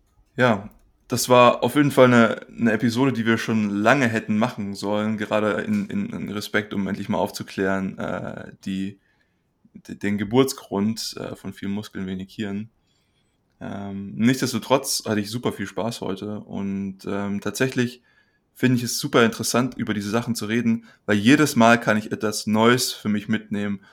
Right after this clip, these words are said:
sagen, hey, guck mal, das habe ich vorher so betrachtet, aber ich muss es so betrachten, ja. Und zum Beispiel, als ich das jetzt formuliert habe, dass ich diese Leute viel, viel mehr wertschätzen sollte, die eben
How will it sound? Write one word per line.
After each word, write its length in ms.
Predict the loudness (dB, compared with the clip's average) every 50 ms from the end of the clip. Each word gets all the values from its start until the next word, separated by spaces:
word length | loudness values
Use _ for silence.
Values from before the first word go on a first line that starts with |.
| _ _
sagen, 300 | -10 -4 -2 -2 -2 -2
hey, 400 | -2 2 4 4 4 4 2 -2 -10 -18 -18 -18 _ _ _ _ -20 -20 _ _ _ _ -14
guck 180 | -12 -6 -2
mal, 140 | 0 0 0
das 300 | 0 -2 -2 -4 -4 -4
habe 160 | -6 -6 -6 -6
ich 100 | -8 -10 _ _ _ _
vorher 400 | _ -4 0 2 4 4 4 4
so 140 | 4 2 2
betrachtet, 500 | 2 2 2 2 0 0 0 0 0 2
aber 160 | 2 0 0
ich 80 | 2 2
muss 180 | 2 2 2
es 140 | 0 -2 -4
so 140 | -4 -4 -4
betrachten, 600 | -4 -8 -10 -10 -10 -10 -10 -12 _ -16 -14 -10 -8
ja. 200 | -8 -8 -8 -10 _ _ _ _ _ _ _ _ _ _ _ _ _ _ _
Und 500 | -4 -2 0 0 2 0 0 -2 -4 -6 _
zum 460 | _ -20 -20 -20 _ _ 0 2 6 6
Beispiel, 400 | 6 6 4 4 4 4 6 6
als 180 | 6 4 2
ich 60 | 2
das 100 | -2 -2
jetzt 140 | -2 -4 -2
formuliert 520 | 0 2 2 2 2 4 4 4 4 4 2
habe, 460 | 4 4 4 4 4 0 -2 -4 -6 -12 _ _ _ _ _ _ _
dass 140 | -6 -2 -2
ich 240 | -2 -4 -4 -8 -14 -18 -16
diese 240 | -10 -6 -2 0 4
Leute 280 | 4 4 4 4 2
viel, 180 | 0 0 0 0
viel 120 | 2 4
mehr 180 | 4 4 6 4
wertschätzen 680 | 2 2 2 -2 -4 -6 -4 -4 -4 -6 -6 -8 -14 -20 _ _ _ _ _ _ _ _
sollte, 600 | -2 4 6 6 8 6 6 4 2 2 2 0 -6 _ _ _ -4
die 160 | -2 0 2
eben 480 | 2 2 2 2 2 0 0 -2 -6